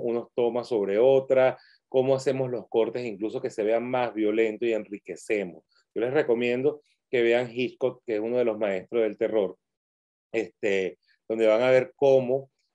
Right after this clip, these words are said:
en los años sesenta se, em, se hacía un tipo de cine para la época muy adelantado. Ok, les recomiendo también que vean Tarantino,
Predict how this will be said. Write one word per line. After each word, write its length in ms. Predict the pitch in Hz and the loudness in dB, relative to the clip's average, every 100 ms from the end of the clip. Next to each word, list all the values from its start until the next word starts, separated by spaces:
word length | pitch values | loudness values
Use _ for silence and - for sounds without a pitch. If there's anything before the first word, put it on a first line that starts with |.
| - | -6
en 240 | 120 117 | -4 -2
los 180 | 107 - | -2 -2
años 240 | 107 117 120 | -2 -2 -2
sesenta 760 | 131 - 151 123 113 135 135 _ _ _ | -4 2 2 2 -4 -6 -6 _ _ _
se, 640 | 131 117 113 117 110 107 | 0 2 0 -2 -2 -4
em, 260 | 101 92 85 - _ | -6 -10 -14 -20 _
se 340 | - 120 - - | -4 -2 -2 -8
hacía 480 | - 113 - 127 131 - | -6 -6 -2 0 0 -2
un 320 | 151 156 156 | -4 -6 -4
tipo 440 | 196 185 - 139 | -4 -4 -2 0
de 160 | 120 117 | 2 0
cine 580 | - 135 120 113 131 - _ _ | -4 -6 -4 -6 -10 -12 _ _
para 240 | 127 113 113 | 0 2 2
la 140 | 113 | 2
época 400 | 117 - - 120 | 2 0 -2 -2
muy 300 | 147 165 165 | 0 0 2
adelantado. 760 | 110 101 92 92 90 98 85 80 _ _ _ _ | 2 2 0 -4 -2 -2 -2 -6 _ _ _ _
Ok, 120 | 131 143 | 0 0
les 180 | 117 113 | 0 -2
recomiendo 500 | 110 110 107 104 110 | -2 -4 -4 -2 -2
también 240 | 123 110 101 | -2 -4 -2
que 120 | 117 | 0
vean 300 | 107 107 101 | 2 0 -2
Tarantino, 880 | - 92 90 92 147 147 135 147 | -6 -6 -6 -8 -4 -4 -2 -4